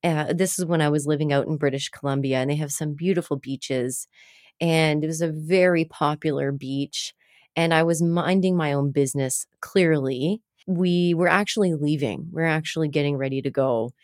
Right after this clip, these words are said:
And so we had packed up all our stuff and we're just heading towards the exit, my husband and I. And there's a group of people, and one of them, as I walk by, shouts,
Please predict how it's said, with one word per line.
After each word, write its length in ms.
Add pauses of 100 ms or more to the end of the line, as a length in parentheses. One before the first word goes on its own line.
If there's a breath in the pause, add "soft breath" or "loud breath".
(680 soft breath)
And 280
so 160
we 80
had 120
packed 260
up 140
all 200
our 100
stuff 340
and 100
we're 120
just 200
heading 240
towards 380
the 180
exit, 320
my 120
husband 420
and 100
I. 240 (920)
And 480 (760 soft breath)
there's 400
a 60
group 240
of 160
people, 640 (340)
and 520 (160)
one 340
of 220
them, 560 (100)
as 240
I 80
walk 380
by, 640
shouts, 640